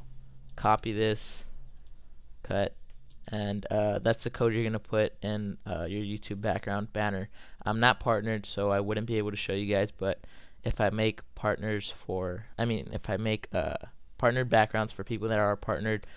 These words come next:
I just save it in a, in a notepad file, the code, I paste it, and then I send the, that file to the person as long, along with the background and the banner. So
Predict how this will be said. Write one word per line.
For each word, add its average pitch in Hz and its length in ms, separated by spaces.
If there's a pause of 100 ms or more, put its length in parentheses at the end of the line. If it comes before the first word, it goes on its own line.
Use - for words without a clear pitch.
(360)
I 113 100
just 113 200
save 107 260
it 104 160 (100)
in 104 200
a, 87 360 (640)
in 113 140
a 113 40
notepad 110 500
file, 107 520 (300)
the 120 60
code, 107 520
I - 60
paste - 400
it, 104 100
and 101 80
then 104 140
I 104 60
send 104 420
the, 90 300 (100)
that - 260 (240)
file 104 420
to - 180
the 101 80
person 107 540 (640)
as 104 180
long, 107 300
along 107 320
with 107 140
the - 80
background 101 640
and 92 280
the 95 80
banner. 95 440
So 95 500